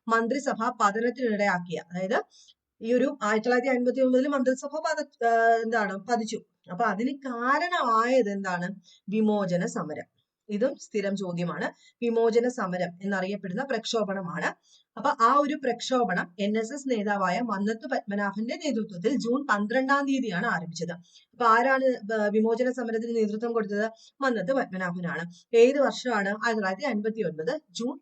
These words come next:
പന്ത്രണ്ടാം തീയതി. കോൺഗ്രസ്, പി എസ് പി, ആർ എസ് പി, മുസ്ലിം ലീഗ് തുടങ്ങിയ കേരളത്തിലെ കമ്മ്യൂണിസ്റ്റ് ഇതര കക്ഷികളെല്ലാം തന്നെ അതിൽ പങ്കെടുത്തു. ഇതും സ്റ്റേറ്റ്മെന്റ് ആണ്. കോൺഗ്രസ്, പി എസ് പി,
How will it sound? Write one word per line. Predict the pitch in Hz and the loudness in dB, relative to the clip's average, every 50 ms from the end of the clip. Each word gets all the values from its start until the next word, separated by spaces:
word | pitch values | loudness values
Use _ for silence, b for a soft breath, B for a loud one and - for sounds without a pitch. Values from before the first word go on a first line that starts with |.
| - | -6
പന്ത്രണ്ടാം | 247 220 196 165 175 175 175 175 170 165 | -4 -4 -2 -2 -2 -2 0 0 -2 -2
തീയതി. | - - 147 147 147 - _ _ _ _ _ _ _ _ _ _ _ _ _ _ _ - | -6 -8 -10 -10 -10 -12 _ _ _ _ _ _ _ _ _ _ _ _ _ _ _ 2
കോൺഗ്രസ്, | 269 269 277 294 277 330 359 349 - 302 | 4 4 4 4 2 0 -4 -4 -4 0
പി | 262 | 4
എസ് | 262 233 214 - - | 6 6 6 4 0
പി, | 214 247 - - b b b b b b | -4 -4 -4 -6 b b b b b b
ആർ | 226 233 233 254 | 4 4 4 4
എസ് | 262 262 - | 2 0 -2
പി, | 285 302 302 | -4 -2 -2
മുസ്ലിം | 277 262 262 262 294 311 302 285 | -2 -2 -4 -4 -2 -2 0 2
ലീഗ് | 254 214 190 196 185 | 2 0 0 -2 -4
തുടങ്ങിയ | 202 196 196 196 220 254 | -4 -4 -4 -4 -4 -2
കേരളത്തിലെ | 269 262 220 220 214 220 208 208 190 226 294 - B B B B - | 0 2 2 2 2 0 -2 -2 0 0 -2 -2 B B B B 2
കമ്മ്യൂണിസ്റ്റ് | 247 240 240 247 254 285 277 277 294 277 - - 359 359 - - | 4 4 4 4 2 2 2 0 -2 -2 -4 -8 -14 -14 -10 -6
ഇതര | 254 269 285 339 359 415 392 320 | -6 0 2 4 4 4 4 0
കക്ഷികളെല്ലാം | 262 - - - 254 254 240 226 208 185 196 196 196 196 170 | -2 -4 -4 -4 0 2 2 2 2 2 0 0 -2 -2 -4
തന്നെ | 175 233 285 - _ _ _ - | -4 -4 -4 -6 _ _ _ -10
അതിൽ | 190 180 208 262 | -6 -6 -6 -4
പങ്കെടുത്തു. | 262 262 214 175 170 - - - - 175 - B B B B B B | -2 -2 -4 -4 -4 -6 -8 -10 -12 -14 -16 B B B B B B
ഇതും | 247 247 247 214 320 370 - _ _ _ - | -4 -2 -2 -2 -2 -4 -8 _ _ _ -20
സ്റ്റേറ്റ്മെന്റ് | - - - 226 214 220 214 208 220 214 185 | -10 -2 2 2 2 2 0 -2 -4 -2 -2
ആണ്. | 170 151 175 233 302 294 | -2 -2 -4 -4 -4 -6
കോൺഗ്രസ്, | - - 202 185 185 190 196 202 220 254 359 - - - _ _ _ _ _ - | -6 -4 -4 -2 -2 0 -2 0 0 0 0 0 -4 -10 _ _ _ _ _ -6
പി | 220 | -4
എസ് | 208 196 202 202 - - | -2 -2 -2 -4 -4 -6
പി, | - 285 381 - - | -6 -6 -6 -6 -10